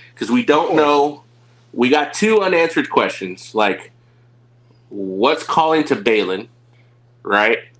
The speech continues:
Speaker 2: Yes.
Speaker 1: Right? Where there's a lot of theories, and I'm pretty sure you probably have questions on that.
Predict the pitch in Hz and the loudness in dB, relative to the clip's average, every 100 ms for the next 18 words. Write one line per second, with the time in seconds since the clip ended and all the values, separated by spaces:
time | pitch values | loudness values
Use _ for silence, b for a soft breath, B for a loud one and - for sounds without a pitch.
0 | _ _ 135 139 127 123 - - _ _ | _ _ -10 -6 -6 -8 -12 -20 _ _
1 | - 110 113 123 - - _ - 117 113 | -2 2 2 2 -2 -10 _ -2 2 4
2 | 113 113 117 123 139 - 147 127 120 107 | 2 2 2 2 0 0 2 4 2 2
3 | 107 110 131 120 123 120 120 117 110 101 | 0 2 0 0 2 2 2 2 2 0
4 | - 120 - 104 101 101 120 117 113 | 0 -2 -2 -2 -2 0 2 2 0